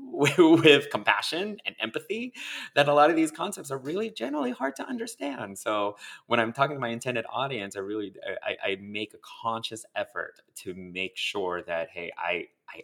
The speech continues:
understand what you're going through and I wanna alleviate a lot of that worry because part of the, I could tell in their faces, especially, especially when I brought up the topic of, "Hey,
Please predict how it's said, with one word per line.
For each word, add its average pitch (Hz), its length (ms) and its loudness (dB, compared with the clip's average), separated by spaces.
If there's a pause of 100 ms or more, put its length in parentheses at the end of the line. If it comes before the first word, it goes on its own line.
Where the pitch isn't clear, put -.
understand 92 500 -8
what 80 120 -8
you're 87 100 -6
going 82 360 -8
through 82 240 -8
and 80 100 -8
I - 20 -10
wanna 82 320 -6
alleviate 90 560 -8
a 85 60 -4
lot 82 180 -4
of 80 60 -12
that 82 180 -6
worry 82 340 -4
because - 420 -18
part 113 220 2
of 113 100 -6
the, - 100 -10 (440)
I 110 80 0
could 120 120 -2
tell 143 200 4
in 104 80 2
their 101 80 0
faces, 113 520 -2 (320)
especially, 147 580 -2
especially 123 360 -2
when 107 120 -2
I 98 60 0
brought 98 220 2
up 95 60 -10
the 98 60 -4
topic 104 400 -6
of, 90 120 -4
"Hey, 101 280 -4